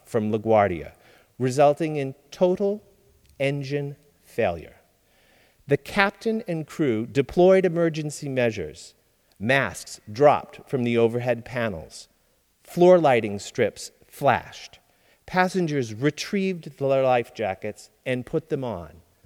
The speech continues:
Gliding soundlessly, less than nine hundred feet over the George Washington Bridge, Captain Sully, a retired Air Force fighter pilot,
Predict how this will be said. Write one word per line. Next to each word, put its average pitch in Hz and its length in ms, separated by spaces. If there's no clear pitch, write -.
Gliding 185 720
soundlessly, 151 1200
less 127 300
than 110 500
nine 196 400
hundred 185 580
feet - 540
over 113 220
the 117 100
George 127 460
Washington 131 720
Bridge, 95 540
Captain 180 460
Sully, 92 640
a 113 100
retired 131 840
Air 131 180
Force 160 560
fighter 135 300
pilot, 104 500